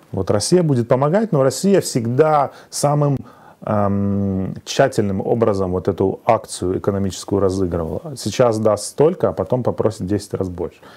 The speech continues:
Поэтому, ну, да, наши, у нас были довольно жёсткие заявления по Беларуси, были. Эм, да, у нас были дискуссии, если не сказать, что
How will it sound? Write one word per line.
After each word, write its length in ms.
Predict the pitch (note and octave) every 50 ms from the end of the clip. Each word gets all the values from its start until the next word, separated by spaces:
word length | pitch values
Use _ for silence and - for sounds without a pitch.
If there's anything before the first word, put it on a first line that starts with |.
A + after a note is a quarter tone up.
| - - - -
Поэтому, 460 | - C#3+ C#3+ - D3+ C#3+ C#3+ C3 A#2 - - - - - _ -
ну, 720 | A2 A2 B2 B2 C3 C3 C#3 D3 D#3 D#3+ D#3+ D#3 C#3 A#2+
да, 260 | A2 C#3+ G3+ A3 F#3 C#3+
наши, 260 | C#3+ D3+ - - E3
у 200 | D3 D#3 D#3+ C3+
нас 200 | C#3 D#3+ D#3 C#3
были 260 | C#3 D3 D#3+ D#3+ C#3+
довольно 320 | B2+ A#2+ A2+ A#2 A#2 A2 G#2
жёсткие 380 | G2+ A2 G#2 - - - G#2
заявления 440 | F#2+ G2+ G2+ G2 F#2+ F#2+ F#2+ F#2 F#2
по 140 | E2+ - F#2+
Беларуси, 560 | F2+ F#2+ F#2+ F#2+ F#2 F2+ E2+ E2 - - - F#2
были. 360 | F#2 G#2 A2+ A2+ G2 F#2+ F#2 - - - - - - - - - _ _ -
Эм, 720 | C3 F#2+ F#2 F#2 F#2 F2 F2+ F2+ F2 F2 F2+ F2+ F2+ F2+ F#2
да, 220 | F#2+ B2 C#3+ D3+ D#3
у 40 | D3+
нас 200 | C#3 C3 G#2+ G#2
были 800 | G#2+ A#2+ B2+ C3 B2 B2 A#2+ A#2 A2 G2+ F#2+ G2+ G#2 G2 G#2+ G#2 F2 F2+ F2+
дискуссии, 600 | F#2 A#2 A2+ - - - C#3 D3 D3 - - A#2 G#2+ G2+
если 200 | G2+ - - G#2
не 100 | G2 F#2+
сказать, 400 | - - - G2+ G2 G#2+ G#2+ G#2
что 320 | - - - G#2+ G2 F#2+